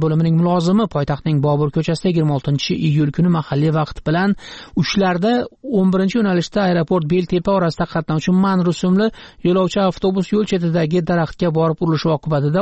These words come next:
old qatorda o'tirgan o'ndan ziyod odam jarohatlanganini tasdiqladi. Ko'p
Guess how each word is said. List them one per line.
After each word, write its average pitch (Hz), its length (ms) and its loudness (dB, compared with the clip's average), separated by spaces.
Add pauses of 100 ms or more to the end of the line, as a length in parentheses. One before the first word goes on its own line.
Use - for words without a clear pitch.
old 180 300 -2
qatorda 160 340 0
o'tirgan 165 320 0
o'ndan 165 300 2
ziyod 175 240 0
odam 190 180 2 (380)
jarohatlanganini 147 840 0 (100)
tasdiqladi. 139 580 -2 (180)
Ko'p 151 140 -2